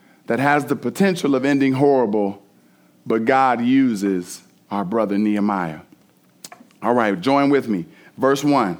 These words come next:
Y'all ready? All right, lift your hand if you're ready.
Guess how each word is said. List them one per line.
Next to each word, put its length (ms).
Y'all 200
ready? 340
All 120
right, 340
lift 200
your 80
hand 220
if 80
you're 100
ready. 360